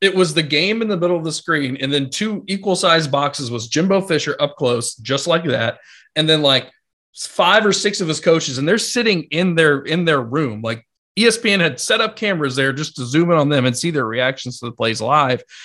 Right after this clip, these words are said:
and they were, like, breaking it down, like, "Oh, that tackle twisted right there. Oh, that guard should have pulled. They could have." I was like, "Oh my God."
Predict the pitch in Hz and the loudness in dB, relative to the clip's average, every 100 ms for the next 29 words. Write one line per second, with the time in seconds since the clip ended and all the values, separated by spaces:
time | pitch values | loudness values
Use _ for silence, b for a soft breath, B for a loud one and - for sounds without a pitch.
0 | B - 165 165 147 127 160 156 135 143 | B 2 6 8 6 4 2 2 0 2
1 | 139 131 123 165 147 151 156 156 147 143 | 2 2 -2 -2 0 2 0 0 -4 -4
2 | 123 - 147 - 139 135 131 131 143 135 | -10 -6 -6 -4 -2 0 0 2 2 2
3 | 131 B B - 143 151 143 147 135 139 | 0 B B 0 4 4 6 6 4 -2
4 | 113 147 135 143 143 135 139 156 165 147 | 0 2 4 2 2 -2 -2 -2 0 -2
5 | 127 131 143 139 131 123 127 - 127 117 | -4 -6 -2 0 0 -2 -8 -8 -6 -4
6 | 117 117 117 110 117 | 2 4 6 4 0